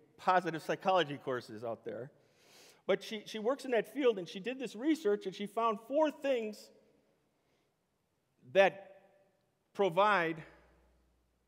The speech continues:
the atmosphere, the, the, the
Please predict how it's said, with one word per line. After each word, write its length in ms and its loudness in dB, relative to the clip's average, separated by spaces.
the 180 2
atmosphere, 640 -2
the, 320 -8
the, 300 -10
the 160 -12